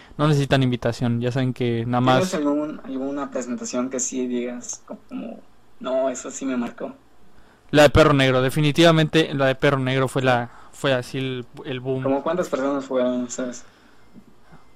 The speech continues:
Speaker 1: Bestia. Como cincuenta personas. Ses-, cincuenta,
Speaker 2: ¿Sí?
Speaker 1: cincuenta y cinco personas. O sea, los, los amigos que invité, que eran entre treinta, treinta y tantos, y las demás personas que fueron, no a ver mi show, pero fueron.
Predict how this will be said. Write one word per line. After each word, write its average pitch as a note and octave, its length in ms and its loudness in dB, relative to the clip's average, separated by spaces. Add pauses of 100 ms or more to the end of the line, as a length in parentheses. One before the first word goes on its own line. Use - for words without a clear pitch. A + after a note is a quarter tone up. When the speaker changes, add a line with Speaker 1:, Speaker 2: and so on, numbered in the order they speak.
(120)
Speaker 1:
Bestia. C#3+ 680 4 (800)
Como B2 400 2
cincuenta C3+ 520 0
personas. C3 500 -2
Ses-, - 840 -8 (120)
cincuenta, D3 460 0
Speaker 2:
¿Sí? - 60 -6
Speaker 1:
cincuenta C3+ 240 2
y B2 40 -2
cinco C#3 240 0
personas. A#2+ 580 -2 (160)
O C#3 60 -4
sea, D3+ 180 6
los, C#3+ 400 4 (100)
los D3+ 260 4
amigos F3+ 240 6
que - 80 2
invité, D#3 420 6
que F3 100 2
eran D#3+ 180 6
entre B2 340 4
treinta, C3 440 2
treinta A#2+ 260 0
y A#2 40 0
tantos, D3+ 480 2
y C#3+ 120 4
las C3+ 200 6
demás C#3 280 4
personas C#3 320 0
que C3+ 100 -2
fueron, C3 420 2
no C#3 120 8
a C3+ 40 8
ver C3 140 4
mi B2+ 120 -2
show, C#3+ 300 2
pero A#2+ 220 0
fueron. A#2+ 480 0